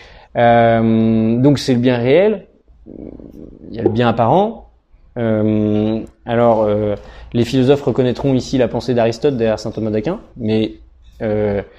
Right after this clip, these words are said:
c'est, euh, c'est normal, parce que saint Thomas reprend,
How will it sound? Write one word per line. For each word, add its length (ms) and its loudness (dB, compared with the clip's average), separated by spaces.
c'est, 400 -2
euh, 640 -4
c'est 180 -6
normal, 280 -2
parce 200 -4
que 100 -2
saint 160 -4
Thomas 240 2
reprend, 640 -2